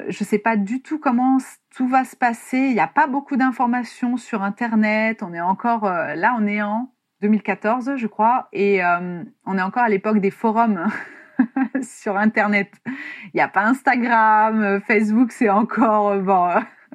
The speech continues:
<laughs> pas trop ça. Donc, il y a pas beaucoup de renseignements. On est un peu livré à, à nous-mêmes et je ne connais personne dans mon entourage qui est passé par ça.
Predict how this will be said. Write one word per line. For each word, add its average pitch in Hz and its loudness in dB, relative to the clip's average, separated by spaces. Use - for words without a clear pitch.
<laughs> - -16
pas 175 2
trop 185 -4
ça. 208 0
Donc, 180 -4
il - -6
y 165 0
a 160 -2
pas 180 0
beaucoup 185 -6
de 180 0
renseignements. 170 -6
On 196 0
est 156 -2
un 160 0
peu 180 -4
livré 185 -4
à, 156 -2
à 170 -4
nous-mêmes 185 -2
et 180 -4
je 185 -8
ne 175 -6
connais 185 -4
personne 208 -4
dans 170 -4
mon 160 -8
entourage 190 -2
qui - -6
est 160 -4
passé 185 -2
par 202 -2
ça. - -2